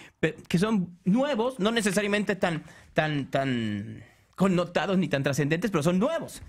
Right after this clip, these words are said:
¿no? Pero, a ver, tengo, tengo a, a, B, quien tú quieras, Jesse Joy. Y miren que estoy diciendo un nombre fuerte. Jesse Joy. ¿Y quién más? Timbiriche. No, pues quiero Timbiriche.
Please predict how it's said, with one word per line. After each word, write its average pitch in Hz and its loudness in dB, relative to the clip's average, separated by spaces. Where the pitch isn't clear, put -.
¿no? 220 0
Pero, 180 0
a 147 2
ver, 190 -2
tengo, 240 0
tengo 247 0
a, - -6
a, 254 0
B, 233 -4
quien 170 0
tú 180 -2
quieras, 123 0
Jesse 254 2
Joy. 165 -2
Y 233 -6
miren 240 -2
que 214 -4
estoy 202 -2
diciendo 202 2
un 175 2
nombre 180 2
fuerte. 147 -4
Jesse 262 2
Joy. 190 -2
¿Y 131 -6
quién 190 -2
más? 143 -2
Timbiriche. 226 2
No, 151 0
pues - -2
quiero 208 -2
Timbiriche. 202 -2